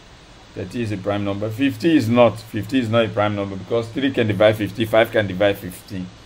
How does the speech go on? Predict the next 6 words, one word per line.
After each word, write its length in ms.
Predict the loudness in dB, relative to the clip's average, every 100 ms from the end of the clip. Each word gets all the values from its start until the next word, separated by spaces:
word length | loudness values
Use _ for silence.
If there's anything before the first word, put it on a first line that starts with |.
| -20 -20 -20 -20 -20 -20 -20 -20
Seventeen, 920 | -2 0 2 -2 0 4 6 4 2 -8 -20 -20 -20 -20 -10
is 160 | -8 0
seventeen 420 | 0 0 0 0
a 40 |
prime 260 | 2 0 0
number? 400 | -4 -2 -4